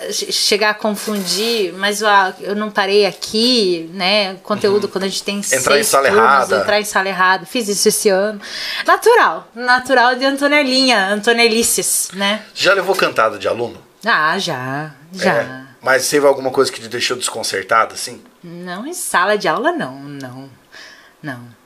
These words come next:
Speaker 1: Não, eu acho assim, a minha
Speaker 2: <laughs> A pessoa vai falando não, não, não, até de repente, ah, teve uma vez?
Speaker 1: Não, não teve, não teve.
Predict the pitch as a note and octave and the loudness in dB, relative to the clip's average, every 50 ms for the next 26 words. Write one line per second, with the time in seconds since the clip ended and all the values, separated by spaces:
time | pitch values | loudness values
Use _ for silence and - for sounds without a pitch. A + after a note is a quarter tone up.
0 | _ _ E3 F#3 E3 D3+ C3+ D#3 G3+ G#3 G#3 A3+ A3 - A#3 - - G3+ E3 - | _ _ -4 -2 -2 -2 -2 0 2 4 4 2 0 -2 -4 -2 -2 -2 -2 0
1 | - - - - G#3+ - G#3+ B3 B3+ B3 C#4 D4+ C4 - - - - - - - | -2 0 0 0 0 2 2 2 2 2 2 0 0 0 -2 -2 -2 -2 -2 -2
2 | - - - - - - - - - - - - - A3 A3+ - A#3+ - - B3+ | -2 0 0 0 0 -2 -6 -6 -6 -8 -4 0 0 0 4 4 2 4 4 4
3 | A#3+ B3+ B3 A3 - B3 A#3 A3+ G#3+ G#3 G3 G3 G#3 G#3+ A3+ A3 A3 G#3 G#3 A3+ | 4 6 4 4 6 6 6 6 4 2 2 4 4 6 6 6 4 4 4 6
4 | A3+ A3+ A3+ A3 A3 A3 A#3 A#3 A#3 A#3 A3+ A3+ A#3+ B3 A#3+ B3 G#3+ G#3 A3+ A3 | 6 6 4 4 4 4 6 6 6 4 4 4 4 4 4 4 4 2 2 4
5 | A3 G#3 G3 - - - F#3+ G3 A#3+ A#3 - - - - - F#3 A#3 B3+ A#3+ A3 | 4 2 2 2 0 0 2 4 4 4 2 -2 -12 -6 -2 -2 0 0 0 2
6 | F#3+ D#3 B2+ A#2+ C#3+ E3 G#3 A#3 A#3 A3+ A#3 A#3 A3 G#3 F#3 F#3 G3 G#3 G#3 - | 2 2 2 2 0 0 0 0 0 0 2 2 2 0 -2 0 0 0 0 2
7 | F3+ D#3 - - - - - - - - - - F#3+ F#3 E3 E3 C#3 C3 - | 0 -2 -2 -4 -12 -12 -10 -10 -8 -10 -8 -6 -6 -6 -6 -6 -10 -12 -14